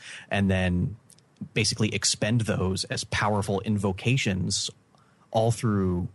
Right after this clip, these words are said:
their voice and their spiritual connection. It's not magic per se. It's,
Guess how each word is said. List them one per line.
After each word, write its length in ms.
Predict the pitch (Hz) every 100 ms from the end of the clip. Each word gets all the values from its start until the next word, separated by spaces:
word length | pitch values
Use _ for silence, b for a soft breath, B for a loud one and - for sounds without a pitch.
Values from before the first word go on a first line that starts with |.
| _ _ _ -
their 100 | 98
voice 480 | - 127 127 - -
and 100 | 95
their 100 | 92
spiritual 440 | - 107 92 -
connection. 460 | - 101 113 - -
It's 160 | -
not 420 | 107 98 98 - B B B
magic 580 | 113 98 147 113 98 -
per 220 | - 95
se. 320 | 92 - - -
It's, 180 | -